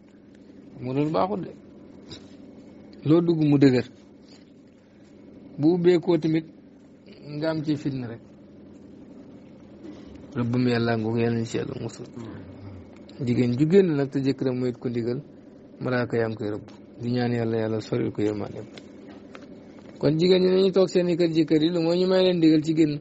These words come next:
Loolu la Yonent bi santaane. Rawaahu, solo na hadis bi, at-Tabaraani. Tabaraani andi na hadis bi ci téereem ba.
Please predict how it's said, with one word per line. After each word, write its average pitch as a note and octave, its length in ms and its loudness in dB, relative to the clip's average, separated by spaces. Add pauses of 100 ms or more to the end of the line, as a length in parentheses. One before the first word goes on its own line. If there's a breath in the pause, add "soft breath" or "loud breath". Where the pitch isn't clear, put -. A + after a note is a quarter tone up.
(640)
Loolu D#3 180 2
la E3 80 2
Yonent D#3+ 280 0
bi D#3 80 2
santaane. D3 500 0
Rawaahu, D#3+ 420 4
solo E3+ 200 2
na E3+ 140 0
hadis E3 220 0
bi, D#3+ 140 0
at-Tabaraani. E3+ 960 2 (880)
Tabaraani D#3+ 480 4 (500)
andi D#3+ 220 -2
na D3 100 0
hadis B2+ 240 -6
bi - 80 -20 (1300)
ci E3+ 120 0
téereem D3 400 4
ba. - 80 -16